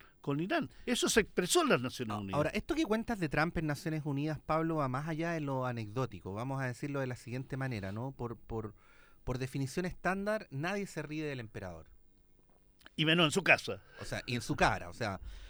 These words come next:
Speaker 2: nadie se ríe del emperador en su casa y en su cara. Eh, desde las películas de ciencia ficción hasta la historia de la humanidad, ¿no? Imagínense a Darth Vader hablando, ¿no? Y que la gente se riera de él.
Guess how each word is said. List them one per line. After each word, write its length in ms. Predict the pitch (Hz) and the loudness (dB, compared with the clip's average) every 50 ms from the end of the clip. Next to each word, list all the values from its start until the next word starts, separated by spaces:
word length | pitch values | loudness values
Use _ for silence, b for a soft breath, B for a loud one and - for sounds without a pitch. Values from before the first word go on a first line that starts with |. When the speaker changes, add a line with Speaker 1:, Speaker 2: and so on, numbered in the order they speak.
| B B | B B
Speaker 2:
nadie 220 | - 151 185 208 202 | 2 4 4 4 2
se 120 | - 196 | 2 0
ríe 200 | 175 180 185 190 | 2 4 4 4
del 100 | 196 190 | 4 4
emperador 500 | 185 165 - 180 170 165 165 170 180 185 | 2 2 2 2 4 6 6 6 6 4
en 120 | 175 165 147 | 2 -2 -4
su 140 | - 160 | -6 -4
casa 320 | 139 - 165 180 - - 185 | 0 0 0 0 0 -2 -2
y 80 | 180 | -2
en 80 | 165 151 | -2 -2
su 160 | - - 160 | -4 -6 -2
cara. 400 | 147 185 151 113 92 87 85 - b b b b b b b b b b b - 113 | 2 2 2 2 2 -2 -6 -10 b b b b b b b b b b b -6 -4
Eh, 440 | 110 104 104 101 98 95 92 95 - - 120 | -2 -2 -2 -2 -4 -4 -6 -8 -10 -4 0
desde 240 | 135 160 156 151 160 | 2 2 2 2 0
las 120 | 156 - | 0 0
películas 420 | - 160 165 175 165 170 165 160 | -2 -2 -2 -2 0 0 -2 -2
de 80 | 147 147 | -2 -4
ciencia 300 | - 170 165 - - 156 | -6 -6 -6 -6 -8 -8
ficción 680 | - 170 147 - - - 208 214 220 226 226 226 220 - | -8 -8 -8 -8 -6 -4 -2 -2 0 -2 -2 -4 -6 -6
hasta 420 | - 156 165 156 - - 170 160 156 | -6 -6 -6 -4 -4 -2 -2 0 0
la 60 | 156 | -2
historia 340 | 143 - - 165 160 160 156 | -4 -4 -4 -2 0 0 0
de 60 | 156 | 0
la 80 | 156 151 | 0 0
humanidad, 480 | 147 147 151 156 175 185 160 123 120 | -2 -2 -2 -2 -2 0 0 0 -2
¿no? 120 | 131 143 151 | -2 -4 -4
Imagínense 640 | 147 147 135 - - 165 175 175 165 - - 156 | -6 -6 -6 -6 -6 -6 -6 -6 -8 -8 -6 -4
a 120 | 147 135 131 | -4 -4 -2
Darth 260 | 131 143 143 131 117 | -4 -4 -6 -4 -4
Vader 340 | 135 156 151 131 120 117 110 | -4 -4 -2 -4 -4 -4 -4
hablando, 440 | 110 113 117 120 123 117 110 95 95 | -4 -2 -2 -2 -2 -2 -4 -6 -6
¿no? 220 | 107 110 113 113 | -6 -6 -6 -6
Y 60 | 107 92 | -6 -8
que 100 | 98 98 | -8 -8
la 80 | 98 | -10
gente 260 | - - 107 101 - | -10 -12 -14 -14 -14
se 160 | 107 - - 95 | -16 -16 -14 -12
riera 240 | 92 98 101 98 | -10 -8 -8 -6
de 160 | 95 107 113 104 | -6 -4 -4 -4
él. 100 | 90 | -6